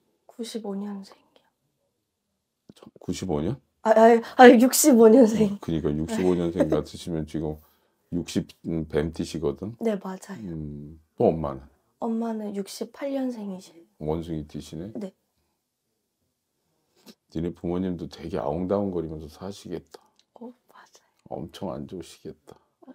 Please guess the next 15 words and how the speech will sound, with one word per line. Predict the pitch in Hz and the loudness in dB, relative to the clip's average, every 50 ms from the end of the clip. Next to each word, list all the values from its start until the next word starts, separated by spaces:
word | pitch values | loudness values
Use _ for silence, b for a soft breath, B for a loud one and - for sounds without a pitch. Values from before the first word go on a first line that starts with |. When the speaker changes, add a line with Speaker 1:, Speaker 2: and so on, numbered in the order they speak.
| _ _ | _ _
Speaker 2:
그래서 | - - 104 104 110 110 117 110 101 87 82 80 80 | 0 4 6 6 6 6 4 4 4 2 2 0 0
내가 | 73 73 78 80 90 82 78 73 71 69 64 62 - - - | -2 -2 -2 -2 0 0 0 0 -2 -2 -4 -6 -10 -14 -14
뭐, | - 73 73 - | -14 -12 -12 -12
너 | - - 73 73 76 76 69 67 - _ _ | -10 -6 -6 -4 -4 -6 -8 -10 -14 _ _
부모님이 | - 87 82 80 78 76 73 76 78 78 | -10 -8 -6 -6 -6 -6 -6 -8 -10 -10
같이 | - - 76 - - 80 71 | -12 -14 -16 -12 -12 -12 -10
계시냐 | - - 73 73 - - 85 80 76 69 67 65 62 65 | -8 -8 -8 -8 -8 -8 -8 -6 -6 -6 -6 -8 -10 -10
물어본 | 67 78 73 76 73 73 69 67 57 | -8 -8 -8 -6 -8 -10 -12 -14 -14
거예요. | - - - - - _ _ _ _ _ _ _ _ _ _ _ _ _ _ _ _ _ _ _ _ _ _ _ _ _ _ _ _ _ _ _ _ _ _ _ _ _ _ _ _ _ _ _ _ _ _ _ - | -14 -16 -16 -18 -20 _ _ _ _ _ _ _ _ _ _ _ _ _ _ _ _ _ _ _ _ _ _ _ _ _ _ _ _ _ _ _ _ _ _ _ _ _ _ _ _ _ _ _ _ _ _ _ -8
왜냐면 | 90 82 82 82 80 78 78 73 | -6 -4 -2 -2 -2 -4 -4 -2
너 | 82 82 85 85 82 80 78 | 0 0 2 2 2 0 0
얼굴을 | 67 69 73 78 78 87 82 82 78 | -2 -2 -4 -4 -4 -6 -6 -8 -6
보면은 | 78 - 73 - 76 76 73 73 76 | -6 -6 -6 -6 -6 -8 -8 -8 -8
그 | - - 82 | -10 -10 -10
부모님이 | - - 85 87 92 92 87 76 73 73 73 71 | -8 -8 -6 -4 -4 -4 -4 -6 -6 -8 -8 -10